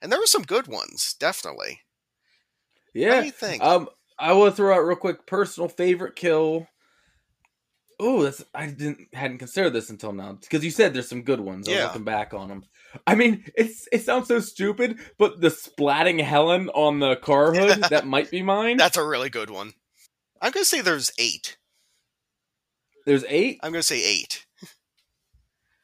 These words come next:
Speaker 2: You would've got it if it wasn't for the wraparound story. There's nine.
Speaker 1: Oh, okay.
Speaker 2: Yeah, you got all of our main cast that dies, but yeah, we've, the random old
Speaker 1: The
Speaker 2: man at
Speaker 1: shitty
Speaker 2: the
Speaker 1: old
Speaker 2: end.
Speaker 1: man.
Speaker 2: Yeah.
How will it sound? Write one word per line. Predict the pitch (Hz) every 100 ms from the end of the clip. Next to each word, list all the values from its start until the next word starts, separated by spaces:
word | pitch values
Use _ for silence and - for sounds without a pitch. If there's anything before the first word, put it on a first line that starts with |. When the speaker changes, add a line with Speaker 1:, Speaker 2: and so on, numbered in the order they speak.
| _ _ _
Speaker 2:
You | 143 147
would've | 165 147
got | 147 143 135
it |
if | 131
it |
wasn't | 131 123
for | 123
the |
wraparound | 123 123 120 117 110
story. | - 120 110
There's | 107
nine. | 117 127 120 107
Speaker 1:
Oh, | 180 170 160 180
okay. | 175 131 123 - _ _ - - _ _ _ _ _ _ _
Speaker 2:
Yeah, | 123 135
you | 139
got | 170
all | 180 175
of |
our | 170
main | 165 185 170
cast | 143 127 -
that | 123
dies, | 117 107 107
but | 110
yeah, | 120 131 131
we've, | 123 113 -
the | 120 117
random | 117 127 127 120 120 117
old | 120 117
Speaker 1:
The | 117
Speaker 2:
man |
at | 117
Speaker 1:
shitty | 120
Speaker 2:
the | 131 127
Speaker 1:
old | -
Speaker 2:
end. | 101
Speaker 1:
man. | 117 110 104 - 180 _ _ _ _ _ _ _ _ _ _
Speaker 2:
Yeah. | 127 107